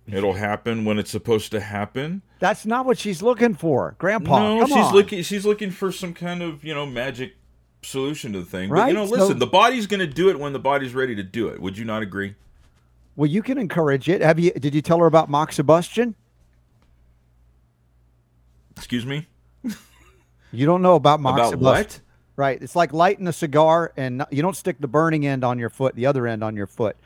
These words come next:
Speaker 1: That's something Bill Clinton would do.
Speaker 2: All right. No, that's not that. How
Speaker 1: Oh.
Speaker 2: about this? Why, why didn't you tell her to take Colophyllum, homeopathic Colophyllum?
Speaker 1: 'Cause I don't know what you're talking about.
Speaker 2: How long have you been with me on this show, Super Don? Do you just not listen to a word I say?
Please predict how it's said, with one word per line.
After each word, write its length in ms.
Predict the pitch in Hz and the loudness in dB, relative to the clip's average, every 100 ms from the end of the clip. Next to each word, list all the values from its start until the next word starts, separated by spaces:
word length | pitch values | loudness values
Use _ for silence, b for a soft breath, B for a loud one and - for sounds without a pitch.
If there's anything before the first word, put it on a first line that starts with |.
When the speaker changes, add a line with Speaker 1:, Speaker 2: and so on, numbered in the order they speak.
| b | b
Speaker 1:
That's 200 | - 185 | -6 -4
something 260 | - 240 208 | -4 -6 -6
Bill 120 | 160 | -6
Clinton 340 | 143 151 92 76 | -6 -8 -8 -10
would 140 | 64 | -12
do. 160 | - - - _ - | -16 -18 -20 _ -2
Speaker 2:
All 60 | |
right. 180 | 123 117 | -2 0
No, 160 | 120 117 | -2 -4
that's 180 | 110 - | -4 -4
not 260 | 143 135 | -4 -2
that. 280 | 127 117 110 b | -2 -4 -6 b
How 220 | - 190 269 | 0 4 6
Speaker 1:
Oh. 40 | |
Speaker 2:
about 260 | 226 202 165 | 4 2 2
this? 400 | 208 104 - - | 2 0 -6 -6
Why, 380 | 135 165 196 185 - | 0 2 2 -2 -2
why 160 | 151 | -2
didn't 180 | 180 196 | -2 -2
you 80 | 185 | -4
tell 200 | - 156 | 2 4
her 120 | 160 | 4
to 80 | 151 | 0
take 260 | - 151 - | 0 -2 0
Colophyllum, 720 | 139 147 139 151 170 135 85 | 2 2 2 0 0 -6 -4
homeopathic 540 | 143 147 143 147 147 | -2 0 0 -2 0
Colophyllum? 560 | 139 135 123 147 160 117 | 0 0 0 -2 -2 -2
Speaker 1:
'Cause 140 | 131 | -2
I 160 | 127 147 | 0 -2
don't 140 | 147 | -2
know 100 | 135 | -4
what 120 | 135 | -4
you're 100 | 127 | -4
talking 300 | 127 147 139 | -8 -10 -10
about. 240 | 85 50 50 _ _ _ _ - | -10 -12 -16 _ _ _ _ -14
Speaker 2:
How 220 | - 190 | -8 -4
long 260 | 226 208 185 | -2 0 0
have 120 | 151 | 0
you 100 | 170 | 0
been 200 | 156 143 | 2 4
with 180 | 139 139 | 2 2
me 100 | 123 | -2
on 140 | 117 | 0
this 120 | 104 | -4
show, 200 | - 107 90 | -4 -8 -8
Super 260 | 92 85 | -12 -12
Don? 200 | 98 95 | -10 -8
Do 80 | 110 | -6
you 60 | 139 | -4
just 180 | 175 180 | -2 -2
not 220 | 190 - | -2 0
listen 280 | 165 165 165 | 0 0 2
to 60 | |
a 80 | 147 | 4
word 220 | 127 147 | 6 6
I 80 | 143 | 4
say? 360 | 135 139 139 | 2 -2 -4